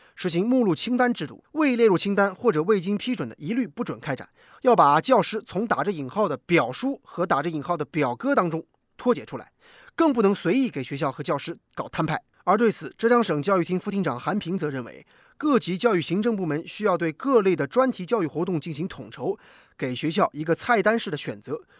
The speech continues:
学校可以对进校园的各项专题教育活动进行总量控制。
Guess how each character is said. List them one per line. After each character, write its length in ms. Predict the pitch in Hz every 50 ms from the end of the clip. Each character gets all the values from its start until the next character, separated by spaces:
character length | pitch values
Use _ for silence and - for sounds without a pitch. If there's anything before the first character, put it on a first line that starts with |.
| _ _
学 120 | - 208
校 160 | 226 214 269 233 -
可 160 | - - 220
以 80 | 233 196
对 200 | 151 190 185 170
进 200 | - - 240 208
校 160 | - 214 196
园 120 | 165 160 160
的 80 | 165
各 200 | - - 262 208
项 200 | - 196 175 160
专 200 | - 233 247 247
题 140 | 240 - 180
教 240 | 156 233 220 185 151
育 60 | 135
活 180 | 127 - 160 185
动 140 | 208 - _ _
进 180 | - - 208 160
行 140 | - 165 190
总 200 | - - 127 123
量 120 | 143 165
控 220 | - - 262 220 147
制。 180 | - - _